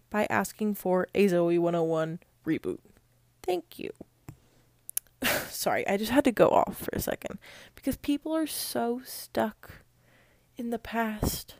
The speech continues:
Girl, me saying that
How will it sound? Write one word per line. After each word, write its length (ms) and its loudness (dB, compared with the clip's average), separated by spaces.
Girl, 540 6
me 120 6
saying 340 8
that 240 6